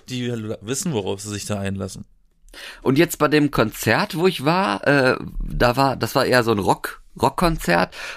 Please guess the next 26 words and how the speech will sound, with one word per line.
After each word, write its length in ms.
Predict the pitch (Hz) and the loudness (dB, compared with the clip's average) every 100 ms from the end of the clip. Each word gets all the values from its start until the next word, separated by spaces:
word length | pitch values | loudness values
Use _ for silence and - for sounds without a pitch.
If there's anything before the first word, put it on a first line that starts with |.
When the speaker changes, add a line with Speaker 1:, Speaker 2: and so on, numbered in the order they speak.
| - | 0
Speaker 2:
wo 100 | 113 | 4
man 260 | 117 110 | 4 2
wieder 400 | 110 123 117 104 | 2 4 6 4
gesehen 420 | 101 104 98 120 120 | 2 0 2 2 2
hat, 240 | 123 - | -2 0
dass 120 | 113 107 | 0 0
es 120 | 101 | 0
tatsächlich 500 | 101 - 107 - 107 | 0 2 0 -2 0
dem 200 | 104 98 | 0 0
Klischee 400 | 98 95 110 113 | 0 2 2 2
nach 400 | 120 113 - - - - | 2 0 -2 -10 -14 -6
stimmt, 460 | - 135 156 - - - - - | 2 2 2 -2 -12 -18 -18 -4
dass 360 | - 101 - - | 2 2 0 2
Leute, 260 | 95 110 95 | 4 4 4
die 120 | 92 | 2
auf 140 | 87 | 2
Rockkonzerte 640 | 95 - 98 82 90 87 82 | 0 2 0 2 2 2 0
gehen, 240 | 85 85 | 0 2
nicht 220 | 85 - - | 0 -4 -4
tanzen 320 | 80 - 107 | -4 -2 -2
können. 280 | 113 - - - - - - - - - - | 2 4 4 2 -6 -12 -16 -16 -14 -4 -2
<laughs> 80 | 143 - - - - 147 - | -2 -4 -10 -8 -6 -8 -2
Also 220 | - 185 180 | 0 4 4
Speaker 1:
Die 60 | |
können 120 | 139 | 4
rumschubsen. 720 | 117 156 160 - 196 - 76 | 0 0 0 -2 -2 -6 -10